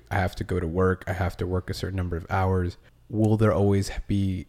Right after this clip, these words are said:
people who have to do that, or can we live in a completely independent society where no one has to live like that, where everybody's just free to create, and just kind of a community of creators and artists and, and people who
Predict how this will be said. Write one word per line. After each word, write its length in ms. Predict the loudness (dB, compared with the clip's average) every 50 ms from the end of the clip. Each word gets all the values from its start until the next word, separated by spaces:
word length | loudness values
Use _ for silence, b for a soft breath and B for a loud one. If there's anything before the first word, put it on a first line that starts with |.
| -8
people 300 | -4 -4 -2 -2 0 0 0
who 80 | 2
have 180 | 2 2 0 0
to 60 | -2 -4
do 200 | -2 0 0 2
that, 320 | 4 4 4 2 0 -2 -2
or 160 | -4 -4 -2
can 200 | -2 -2 -2 0
we 80 | 0 0
live 220 | 0 0 0 0 0
in 60 | -2
a 40 | -4
completely 840 | -6 -6 -6 -6 -4 -4 -4 -4 -4 -4 -6 -6 -6 -8 -10 -14 -18 -20 b b b b b b b
independent 760 | -6 -4 -4 -2 -4 -2 -2 -2 -2 0 -2 -2 -4 -4 -8 -14 _ _ _ _ _ -16
society 560 | -12 -10 -10 -6 -4 -2 0 0 0 -2 -2
where 140 | -2 -4 -4
no 140 | -2 -2
one 160 | -4 -4 -4 -4
has 240 | -6 -8 -8 -10 -10
to 80 | -10 -8
live 160 | -8 -8 -8
like 180 | -8 -10 -10 -10
that, 180 | -10 -8 -8
where 120 | -8 -6 -4
everybody's 420 | -2 -2 0 -2 -2 -4 -4 -6
just 160 | -8 -10 -10 -12 -20 -20 b b b b b b
free 180 | -2 -2 -2
to 60 | -2
create, 640 | -2 -4 -4 -2 -2 0 2 2 0 0 -2 -4 -8 -18 b b b b b b b b b b
and 80 | -16 -14
just 100 | -10 -4
kind 140 | -2 0 0
of 80 | 0
a 40 | -2
community 680 | -4 -4 -2 -2 0 2 2 2 2 2 2 2 2 2
of 240 | 0 -2 -4 -12 -12
creators 640 | -6 -2 0 0 2 2 0 0 0 0 0 0 -2
and 120 | -2 -4 -2
artists 500 | -2 -2 0 0 -2 -4 -4 -8 -10 -10
and, 360 | -8 -8 -8 -10 -12 -12 -12 -12
and 320 | -12 -12 -12 -14 -16 -18 -18 -20 B B B B B -2
people 280 | -2 0 0 0 0 -2
who 100 | -2